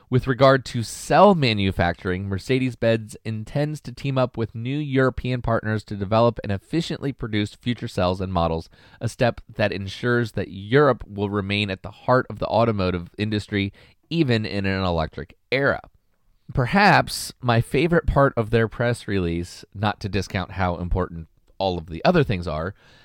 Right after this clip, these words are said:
they talked about the Vision E Q X X. Mercedes-Benz is currently developing the Vision E Q X X,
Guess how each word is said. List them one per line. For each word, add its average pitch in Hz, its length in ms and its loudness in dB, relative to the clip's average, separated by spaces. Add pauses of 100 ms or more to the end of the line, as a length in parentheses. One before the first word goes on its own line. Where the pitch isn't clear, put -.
(140)
they 170 140 0
talked 151 340 0
about 120 320 0
the 110 100 -6
Vision 113 540 -2 (100)
E 156 220 -8
Q 120 480 -2
X 101 280 0 (120)
X. - 400 0 (640)
Mercedes-Benz 151 720 0
is 123 140 -4
currently 160 400 -4
developing 123 540 0
the 107 80 -2
Vision 143 500 -2
E 143 140 -2
Q 151 360 0
X 120 300 0
X, 90 340 -4